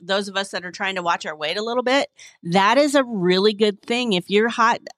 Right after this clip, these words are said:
hot and cold at the same time, so get your body temperature up and then cold. And then really the best way to do that is to, a couple of times is sauna, cool off, and then back in the sauna and then cool off.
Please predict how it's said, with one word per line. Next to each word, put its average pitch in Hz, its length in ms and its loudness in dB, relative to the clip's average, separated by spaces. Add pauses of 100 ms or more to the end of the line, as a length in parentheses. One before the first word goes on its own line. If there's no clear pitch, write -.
(460)
hot 247 400 2
and 240 240 0
cold 220 360 0
at 220 80 -8
the 214 80 -10
same 214 260 -4
time, 202 400 -2 (300)
so 185 320 0
get 214 240 -2
your 262 180 -2
body 196 480 0
temperature 262 460 -4
up 196 220 2 (340)
and 185 120 0
then 170 200 2
cold. 220 580 2 (240)
And 202 160 0
then 202 320 0 (240)
really 285 300 4
the 202 80 2
best 190 240 0
way 185 140 2
to 165 80 0
do 180 180 2
that 160 260 2
is 147 140 -8
to, - 160 -8 (100)
a 165 60 -2
couple 165 340 -4
of 143 100 -4
times 156 640 -4
is 151 320 -6 (520)
sauna, 196 640 4
cool 220 360 -2
off, 175 400 4
and 160 120 -2
then 160 120 -2
back 175 280 2
in 196 100 -2
the 190 60 0
sauna 165 340 2
and 156 220 2
then 151 140 2
cool 160 260 -6
off. 143 320 2